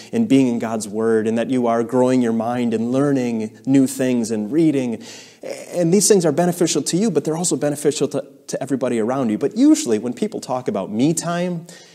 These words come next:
and they're talking about, um, you know, "I gotta have time for myself and put myself first,"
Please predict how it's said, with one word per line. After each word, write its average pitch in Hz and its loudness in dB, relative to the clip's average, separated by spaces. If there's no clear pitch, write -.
and 131 0
they're 127 0
talking 143 -4
about, 113 -6
um, 104 -6
you 120 -4
know, 101 -4
"I 143 -2
gotta 127 2
have 131 -2
time 151 -2
for 135 0
myself 113 -2
and 113 -2
put - -2
myself 117 -4
first," - -4